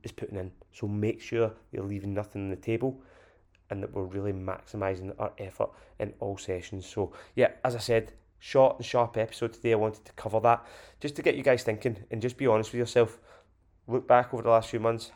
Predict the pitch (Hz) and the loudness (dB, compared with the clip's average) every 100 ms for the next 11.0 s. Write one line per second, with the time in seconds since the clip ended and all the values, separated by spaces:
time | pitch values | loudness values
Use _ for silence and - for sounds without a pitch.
0 | - 110 113 117 113 113 110 107 107 110 | -4 -2 -2 -6 -2 -2 -2 -4 -10 -4
1 | 110 110 - 113 - _ _ _ _ _ | -4 -4 -6 -6 -8 _ _ _ _ _
2 | _ _ _ _ _ _ _ - 117 110 | _ _ _ _ _ _ _ -10 -4 -2
3 | 113 104 101 107 - - - - _ _ | -2 0 2 2 0 -6 -14 -18 _ _
4 | _ - 110 113 113 107 110 - 101 135 | _ -14 -4 0 2 2 0 -2 -8 -8
5 | 135 _ _ _ _ _ _ _ - 117 | -10 _ _ _ _ _ _ _ -2 0
6 | 117 135 - - _ _ _ _ _ 107 | 4 4 2 -6 _ _ _ _ _ -4
7 | 101 - - 95 104 98 - 98 - 107 | -4 -6 -10 -4 -4 -2 -2 -2 -4 -10
8 | - 107 - 107 104 - 101 101 - 104 | -8 -6 0 0 -2 -10 -8 -8 -6 -8
9 | 101 98 98 - 98 95 95 101 - - | -6 -8 -8 -10 -10 -10 -10 -12 -14 -10
10 | 104 - 98 104 98 98 98 95 101 | -10 -10 -10 -10 -10 -10 -10 -10 -12